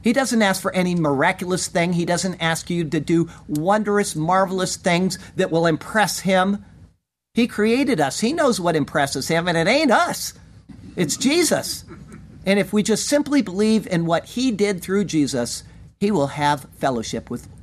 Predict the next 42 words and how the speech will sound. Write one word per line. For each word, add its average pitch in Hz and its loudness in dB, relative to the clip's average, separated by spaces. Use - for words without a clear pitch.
us 127 -6
once 113 -6
again. 110 -6
He'll 151 -2
spread 202 -2
out 240 2
a 247 0
table, 170 -2
and 127 -2
the 110 -4
redeemed 165 -2
of 135 -2
the 143 -4
Lord 143 0
will 120 -4
dine 170 0
for - -8
all 156 0
eternity 117 -6
in 117 -4
his 120 -10
presence. 104 -10
I 240 0
can't - -2
wait 269 -2
for 139 -2
it. - -10
And 190 2
I 233 2
hope 233 0
that 165 -4
you 196 0
are 196 2
at 170 -2
that 165 -2
table 160 -4
with 160 -4
me 143 -2
some 127 -4
wonderful 147 -6
day 117 -6
because 127 -8